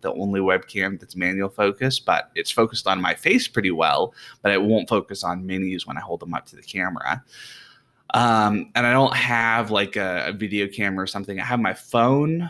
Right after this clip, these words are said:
but I don't have a lot of storage space on my phone. So, um,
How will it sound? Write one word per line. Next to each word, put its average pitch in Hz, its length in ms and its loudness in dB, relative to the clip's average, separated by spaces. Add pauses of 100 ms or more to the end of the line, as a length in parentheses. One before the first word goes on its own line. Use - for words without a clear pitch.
but 98 120 -2
I 95 40 -4
don't 104 200 -2
have 107 160 -6
a 98 40 0
lot 95 160 2
of 85 100 -2
storage 117 540 0
space 139 300 0
on 143 120 -2
my 147 160 -2
phone. 165 580 -4 (220)
So, 92 520 0
um, 90 540 0